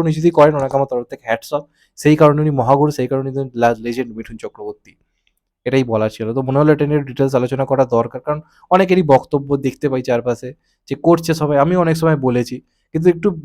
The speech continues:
গভীরভাবে ভেবে দেখলাম যে আমাদের ইন্ডাস্ট্রির মধ্যেই প্রবলেমটা রয়েছে। এখানে সেই বাজেট বা সেই চারপাশের পরিস্থিতি নেই, যেখানে একটা তিয়াত্তর বছরের মানুষকে দিয়ে তাকে চল্লিশ পঁয়ত্রিশ বছরের মতো ফিটনেস করিয়ে দেবো, এই করে দেবো, এই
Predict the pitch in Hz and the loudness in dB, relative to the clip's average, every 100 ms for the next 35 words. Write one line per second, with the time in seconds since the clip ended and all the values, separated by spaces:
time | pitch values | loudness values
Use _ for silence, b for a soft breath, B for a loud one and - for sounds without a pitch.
0 | - 151 175 190 190 175 160 160 156 143 | -2 2 4 2 0 0 0 2 0 0
1 | 151 - _ _ - 147 151 175 170 147 | -4 -6 _ _ 0 2 2 0 0 -2
2 | 143 170 165 180 180 180 151 131 135 139 | 0 -2 -2 -4 -2 -4 -2 -2 -2 -2
3 | 131 117 107 117 143 156 156 170 123 131 | -2 -2 -6 -8 -10 -6 -6 -2 -2 -2
4 | 151 147 147 160 170 165 b b b b | -4 -4 -4 -4 -4 -6 b b b b
5 | - 147 165 165 180 180 _ _ _ _ | 0 2 2 2 0 0 _ _ _ _
6 | 160 165 185 185 151 165 160 - 139 151 | 0 0 -4 -4 0 0 0 -2 -6 -2
7 | 160 160 165 _ 143 165 143 151 156 160 | 0 -2 -4 _ -6 -6 0 -2 2 2
8 | 156 165 160 131 147 - 160 143 143 151 | 2 0 0 0 -2 -4 -4 -4 -2 -2
9 | 147 b b _ - 147 151 156 147 156 | -2 b b _ -2 -2 0 0 0 0
10 | 151 139 143 143 143 151 147 143 - 127 | -2 -4 -4 -4 -2 0 0 -2 -6 -8
11 | 139 139 135 127 131 123 123 120 131 143 | -8 -8 -10 -6 -4 -4 -6 -8 -6 -4
12 | 135 135 | -2 -4